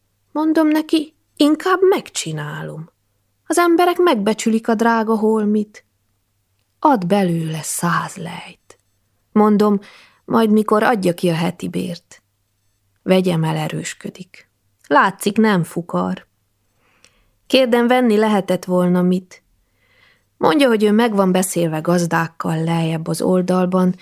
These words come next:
kinek van állacs, minden, bugyka gazda. Hordják a tejet, tojás, zöldséget.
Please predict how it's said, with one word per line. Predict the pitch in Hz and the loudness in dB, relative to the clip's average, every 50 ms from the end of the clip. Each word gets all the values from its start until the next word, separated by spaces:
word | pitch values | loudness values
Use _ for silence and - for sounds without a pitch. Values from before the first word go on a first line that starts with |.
| - - _ | -12 -20 _
kinek | - - 190 175 170 - | 0 2 2 2 2 2
van | 185 202 196 180 | 0 2 2 2
állacs, | 180 180 175 170 165 170 170 - - | 2 2 0 0 -2 -2 -4 -4 -2
minden, | 180 175 170 160 156 160 - - 196 202 - _ _ | 0 2 2 2 0 -4 -6 -6 -8 -10 -10 _ _
bugyka | - 196 208 196 - - - 180 | 0 2 2 2 0 -2 -6 -6
gazda. | 165 - 175 170 - - - - - - _ _ _ _ _ _ _ | -4 -4 -4 -6 -6 -8 -10 -10 -10 -10 _ _ _ _ _ _ _
Hordják | _ - 180 180 165 170 175 165 - - | _ 0 2 2 2 0 -2 -2 -4 -6
a | 170 | -8
tejet, | - - 185 185 180 175 165 - | -4 -2 0 0 0 0 -2 -4
tojás, | _ - 180 180 175 175 170 170 165 | _ -2 0 2 2 0 0 -2 -4
zöldséget. | 170 175 175 180 175 175 170 170 - - 180 180 175 185 190 185 - _ - | -4 -2 0 2 2 2 0 -2 -6 -8 -8 -8 -6 -6 -8 -10 -10 _ -20